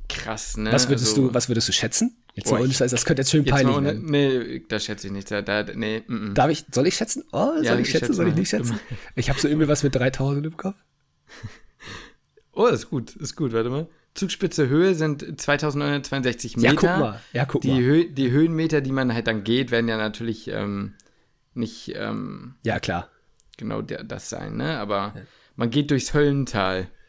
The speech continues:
Speaker 1: Mhm.
Speaker 2: Ja, da gibt's mehrere. Ich hab mich damit mal auseinandergesetzt. Da gibt's, da gibt's mehrere. Das Höllental ist, glaub ich, schon
Speaker 1: Höllental,
Speaker 2: ein, schon ein stabiler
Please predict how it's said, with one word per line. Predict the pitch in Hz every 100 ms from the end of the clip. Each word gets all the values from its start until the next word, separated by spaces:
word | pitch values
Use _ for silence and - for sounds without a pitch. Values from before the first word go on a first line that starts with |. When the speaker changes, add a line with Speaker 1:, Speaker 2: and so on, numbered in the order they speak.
| _ _ -
Speaker 1:
Mhm. | 143 113
Speaker 2:
Ja, | 143
da | 165
gibt's | 147 -
mehrere. | 151 139
Ich | 117
hab | 143
mich | 147
damit | 135 139
mal | 131
auseinandergesetzt. | 123 123 117 120 98 87 -
Da | 117
gibt's, | 120 - -
da | 107
gibt's | 104 -
mehrere. | 101 98
Das | 101 -
Höllental | 147 156 135 139
ist, | 151
glaub | 127 123
ich, | 131
schon | 131
Speaker 1:
Höllental, | 127 123 120 127
Speaker 2:
ein, |
schon | 127
ein | 135
stabiler | 113 123